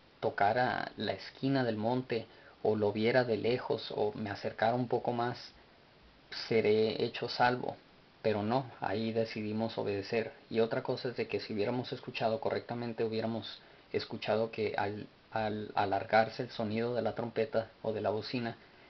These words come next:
entonces sabríamos nosotros de, de subir hacia él. Pero como no escuchamos, como no nos importa, pues se nos pasó esa instrucción y ahí sí no obedecimos y perdimos la oportunidad.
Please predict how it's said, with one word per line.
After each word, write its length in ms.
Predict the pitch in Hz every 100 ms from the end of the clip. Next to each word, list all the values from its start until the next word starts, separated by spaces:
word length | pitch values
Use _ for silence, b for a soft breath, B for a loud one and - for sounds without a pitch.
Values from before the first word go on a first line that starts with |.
| -
entonces 420 | 110 107 107 120
sabríamos 440 | - 107 107 110 107
nosotros 460 | 101 - 110 110
de, 180 | 101 90 - - - - -
de 420 | 113 104 101 98
subir 380 | - 107 104 104
hacia 260 | - 104
él. 240 | 107 113 - - - - -
Pero 360 | 110 107 101 101
como 220 | 104 107
no 100 | 101
escuchamos, 640 | 107 131 - 139 139 131 -
como 200 | 120 110
no 220 | 107 113
nos 240 | 123 131 147
importa, 460 | 131 120 - 117 B B B B -
pues 140 | 110
se 100 | 110
nos 140 | 104
pasó 300 | - 110 113
esa 160 | 107 113
instrucción 680 | 113 - 131 - 143 127 113 -
y 160 | 117
ahí 280 | 107 101 107 -
sí 80 | 117
no 160 | 110 107
obedecimos 640 | 107 104 - 139 139 131 - -
y 80 | 104
perdimos 420 | - 101 107 107
la 60 | 104
oportunidad. 640 | - - 101 98 101 -